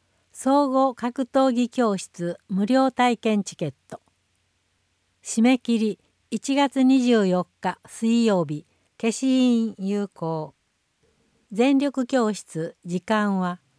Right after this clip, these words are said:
毎週木曜、土曜、日曜日の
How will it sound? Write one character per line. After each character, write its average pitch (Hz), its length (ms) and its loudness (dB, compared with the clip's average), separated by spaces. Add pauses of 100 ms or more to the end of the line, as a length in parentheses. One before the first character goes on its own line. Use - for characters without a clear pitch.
(260)
毎 240 280 2
週 254 500 0
木 240 360 0
曜、 226 340 2
土 208 180 2
曜、 226 400 2
日 220 340 0
曜 262 220 4
日 190 100 0
の 175 220 -2